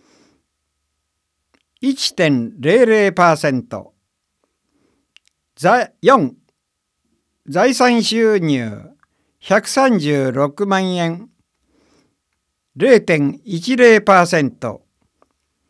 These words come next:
五、繰入金、二千六百十四万円。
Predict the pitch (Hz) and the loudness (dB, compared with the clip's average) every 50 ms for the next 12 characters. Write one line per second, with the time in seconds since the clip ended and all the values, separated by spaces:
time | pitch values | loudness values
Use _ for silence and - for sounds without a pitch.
0 | _ _ _ _ _ _ _ _ _ _ _ _ _ _ - 123 165 170 180 175 | _ _ _ _ _ _ _ _ _ _ _ _ _ _ -6 0 2 2 2 0
1 | - _ _ _ _ _ _ - - 190 196 214 269 269 269 233 247 233 226 233 | -4 _ _ _ _ _ _ -8 -2 -2 0 0 0 0 0 0 0 -2 -4 -6
2 | - 190 180 180 180 175 214 - _ _ _ _ _ _ _ _ _ _ _ _ | -10 -10 -8 -8 -8 -10 -10 -16 _ _ _ _ _ _ _ _ _ _ _ _
3 | _ _ - 160 185 196 254 277 262 240 214 175 175 165 170 - 165 156 156 156 | _ _ -8 -6 -4 0 2 2 2 2 2 2 0 -2 0 -2 -2 -2 -2 -2
4 | 156 151 160 - - 113 123 147 175 208 214 202 190 185 180 175 170 165 165 160 | -6 -6 -6 -8 -12 -8 -4 0 0 2 2 2 2 2 2 0 -2 -2 -2 -2
5 | 160 156 151 147 143 143 139 220 | -2 -2 -2 -2 -2 -4 -6 -8